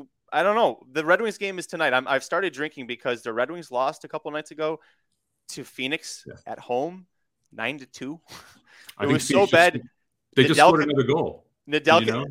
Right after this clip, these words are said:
Speaker 1: God, God damn, I knew it. That's what my phone's going off for. It's not because baseball's back, 'cause Phoenix is still scoring. Nedeljkovic got pulled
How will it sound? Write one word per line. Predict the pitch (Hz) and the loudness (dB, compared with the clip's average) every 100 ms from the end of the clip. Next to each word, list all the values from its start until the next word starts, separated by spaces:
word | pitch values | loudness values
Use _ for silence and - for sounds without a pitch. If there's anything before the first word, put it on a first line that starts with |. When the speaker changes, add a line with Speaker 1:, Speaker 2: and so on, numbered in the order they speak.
| 139 | -8
Speaker 1:
God, | 170 131 | -10 -4
God | - 147 | -2 -2
damn, | 156 135 | -2 -4
I | 120 | -4
knew | 160 147 | -2 0
it. | |
That's | 123 151 190 | 2 2 0
what | |
my | 160 | -4
phone's | - 175 160 | -2 -4 -4
going | 135 | -4
off | 117 110 | -4 -4
for. | 117 107 | -6 -8
It's | 110 - | -8 -2
not | 151 | -2
because | 147 160 | -2 -6
baseball's | - 160 - 120 110 | -4 -4 -2 -4 -2
back, | 120 - | -4 -4
'cause | 117 | -14
Phoenix | - 143 139 | -10 -10 -8
is | 123 | -14
still | - 127 | -12 -12
scoring. | - 147 131 110 - - _ | -8 -4 -2 -4 -10 -20 _
Nedeljkovic | 147 143 220 359 226 - | 0 2 2 2 -6 -2
got | 165 - | -4 0
pulled | 220 151 120 | 0 0 -2